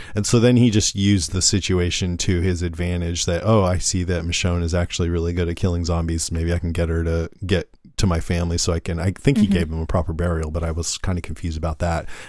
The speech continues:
Speaker 1: And
Speaker 2: It
Speaker 1: also
Speaker 2: seemed
Speaker 1: ma-
Speaker 2: like they did, yeah.
Speaker 1: Yeah. And also maybe I can have her help me, um,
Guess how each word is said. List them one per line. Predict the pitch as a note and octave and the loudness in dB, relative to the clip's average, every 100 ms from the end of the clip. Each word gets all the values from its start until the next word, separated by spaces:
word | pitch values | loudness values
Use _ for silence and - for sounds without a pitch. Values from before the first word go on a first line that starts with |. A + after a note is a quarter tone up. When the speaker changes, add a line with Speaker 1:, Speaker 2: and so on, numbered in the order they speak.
| - | -2
Speaker 1:
And | F#2+ | 0
Speaker 2:
It | |
Speaker 1:
also | F#2+ - G2+ | 4 4 4
Speaker 2:
seemed | - B3+ | 4 4
Speaker 1:
ma- | A#3+ | 2
Speaker 2:
like | - | 0
they | F#3+ | -2
did, | F3+ F3+ F#3 | -2 -4 -4
yeah. | F#3 F3+ G3 | -6 -4 -4
Speaker 1:
Yeah. | F2+ - F2+ - - | -4 -8 -12 -10 -2
And | G#2 | 2
also | F#2+ - F#2 | 4 4 2
maybe | F2+ F2 F2 | 2 2 0
I | E2+ | 0
can | - F2 E2+ - - | -2 -2 -4 -10 -4
have | F#2+ F2 | 0 2
her | E2+ | 2
help | D#2 F2 F2 | 0 0 -2
me, | F2+ E2 E2 - | -4 -4 -6 -4
um, | E2 D#2 D#2 | -4 -4 -6